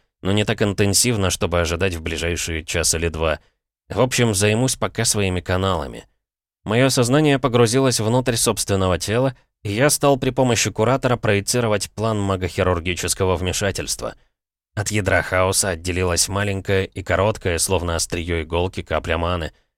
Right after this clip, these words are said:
Я взял её под контроль и осторожно повёл по уже имеющимся каналам к первой точке пересечения. Предупреждаю, это будет больнее обычного, так как фактически ты проводишь операцию маной против своего же тела,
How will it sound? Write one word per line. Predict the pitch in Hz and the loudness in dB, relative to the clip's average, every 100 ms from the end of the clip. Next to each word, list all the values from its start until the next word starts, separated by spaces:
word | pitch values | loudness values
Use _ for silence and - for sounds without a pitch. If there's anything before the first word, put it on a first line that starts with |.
| _ - | _ -2
Я | 113 | 0
взял | 120 156 | 4 4
её | 151 131 127 | 4 2 0
под | 120 - | 0 -2
контроль | 101 90 - 120 123 - _ _ | -2 -2 0 0 -2 -6 _ _
и | 101 | -4
осторожно | 90 - 113 135 117 | -2 2 2 2 0
повёл | 101 98 123 120 | 0 0 2 0
по | 101 | 0
уже | 90 98 95 | 0 0 -2
имеющимся | 95 90 - 85 85 | -2 -2 -4 -4 -4
каналам | 87 85 98 101 104 | -2 -2 0 0 -2
к | - | -4
первой | 92 85 80 | -2 0 0
точке | 78 78 - 78 | -2 -4 -6 -6
пересечения. | 85 80 - 80 92 90 73 62 - _ _ _ _ _ _ _ _ - | -6 -4 -4 -4 -4 -4 -6 -10 -16 _ _ _ _ _ _ _ _ -8
Предупреждаю, | 90 87 90 92 85 80 78 76 76 _ _ - | -4 -4 -2 -2 -4 -2 -2 -2 -6 _ _ -8
это | 85 87 | -4 -2
будет | 92 92 82 | -2 -2 -2
больнее | 82 85 87 87 90 | -2 -2 0 -2 -2
обычного, | - 82 87 98 - 78 73 | -4 -4 -4 -4 -4 -4 -4
так | 73 - | -8 -10
как | 76 - | -12 -6
фактически | 80 - 82 82 80 - | -6 -4 -6 -4 -4 -4
ты | 82 80 | -6 -4
проводишь | 80 80 80 - | -4 -4 -4 -6
операцию | 78 78 80 76 80 76 | -4 -2 -2 -2 -4 -4
маной | 76 78 80 | -4 -4 -6
против | 82 80 80 76 | -6 -6 -6 -6
своего | - 78 78 78 | -4 -4 -4 -4
же | 76 | -6
тела, | - 82 80 | -6 -4 -2